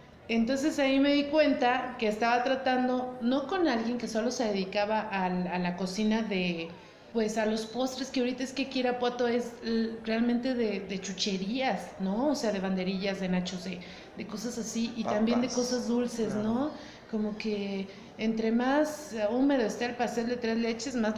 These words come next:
Speaker 1: más se vende, y
Speaker 2: Sí,
Speaker 1: como
Speaker 2: sí,
Speaker 1: que
Speaker 2: sí.
Speaker 1: somos de este consumir. Entonces llega septiembre, hace chiles en nogada, y luego intercalaba, creo que al, al, al siguiente mes fue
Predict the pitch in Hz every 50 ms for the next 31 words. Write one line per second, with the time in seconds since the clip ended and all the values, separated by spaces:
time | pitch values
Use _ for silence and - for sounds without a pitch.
0 | - - 220 214 233 - 247 233 196 202 196 208 240 247 233 226 208 196 190 196
1 | 214 226 277 269 247 240 240 240 254 247 262 262 277 311 302 294 277 - - -
2 | - 262 233 226 226 220 220 220 208 214 - - - - - - - - - -
3 | - 214 208 208 240 220 196 247 254 277 294 285 320 320 - - 330 302 269 254
4 | 233 240 247 254 - - - - - - - - 226 226 240 240 - - 277 269
5 | 285 311 302 330 311 294 302 302 285 285 269 247 233 240 240 254 247 247 - 220
6 | 226 220 220 220 220 226 226 247 240 233 220 220 214 214 208 208 214 214 214 214
7 | 214 220 226 226 226 214 214 202 - 240 226 220 208 220 - - 214 214 214 208
8 | 202 175 196 208 202 196 196 190 180 202 190 - - 214 214 214 226 220 226 226
9 | 226 226 - 220 220 220 220 214 214 214 214